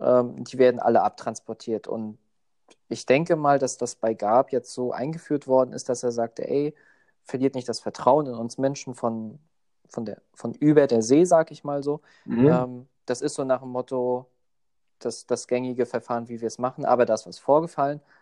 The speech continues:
Speaker 1: Und, ähm, also er qu-, quasi das einführt, so nach dem Motto, „Wir haben nicht nur euch die Info vorbehalten, dass da was passiert ist,
Speaker 2: Mhm.
Speaker 1: ähm, aber so läuft es nun mal ab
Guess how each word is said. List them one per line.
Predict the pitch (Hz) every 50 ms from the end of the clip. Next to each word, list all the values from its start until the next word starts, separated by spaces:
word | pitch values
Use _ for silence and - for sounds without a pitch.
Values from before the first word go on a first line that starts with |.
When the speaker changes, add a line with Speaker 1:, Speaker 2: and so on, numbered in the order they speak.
| _ _ _ _ _ _ _ _
Speaker 1:
Und, | - 120 120 123 120 123 120 120 120 - -
ähm, | 107 113 117 120 117 117 117 117 120 _ _ _ _ _ _ _ _ _ _
also | - 117 123
er | 120 120
qu-, | - - - _ - _
quasi | - - - 127 123 123 123 123
das | 123 120 -
einführt, | - - 123 135 135 - - - 135 -
so | - 127
nach | 120 120 117 -
dem | 127 123
Motto, | 123 120 - 123 117 120 - _ _ _ _ _ _ _ _ _ _ _ _ _ _ _ _ - -
„Wir | - 127 113 120
haben | 139 139 139 139
nicht | 139 - - 127
nur | 113 98 -
euch | 120 143 175 -
die | - 170 -
Info | - 170 170 - 170 156
vorbehalten, | - - 160 156 160 160 165 147 147 151 160 156 - 185 202 - _ _ _ _ _
dass | - 135 - -
da | 156 143 139
was | 143 - -
passiert | - 143 143 - - 147 151 147 -
ist, | - 226 - - _ _ _ _ _ _ _ _ _
Speaker 2:
Mhm. | 127 127 131 135 147 160 160
Speaker 1:
ähm, | - 139 139 139 139 139 139 139 147 151 _ _ _ _ _ _
aber | - 135 139 151 147 139 - -
so | 131 127 139 131
läuft | 131 135 135 135 - 139
es | 131 - -
nun | 131 127 123
mal | 117 107 101 -
ab | - - 196 -